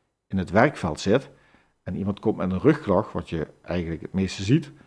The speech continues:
ehm, dan denk je, "Oh ja, rugklacht, lang staan geeft klachten, beweging geeft, eh, eh, klachten als je, eh,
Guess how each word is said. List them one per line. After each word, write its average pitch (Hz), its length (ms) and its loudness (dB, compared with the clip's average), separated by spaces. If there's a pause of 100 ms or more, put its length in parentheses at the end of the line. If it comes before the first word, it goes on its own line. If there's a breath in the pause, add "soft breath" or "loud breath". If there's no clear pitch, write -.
(520 soft breath)
ehm, 90 480 -4 (600)
dan 101 100 0
denk 98 200 2
je, - 100 -10
"Oh 117 140 2
ja, 71 280 0
rugklacht, 117 520 0
lang 104 220 0
staan 101 360 0
geeft 98 240 -8
klachten, 101 720 -2
beweging 92 480 -2
geeft, 95 340 -4
eh, 90 380 -4
eh, 85 80 -6
klachten 90 500 -4
als 82 160 -6
je, 87 420 -4
eh, 80 80 -6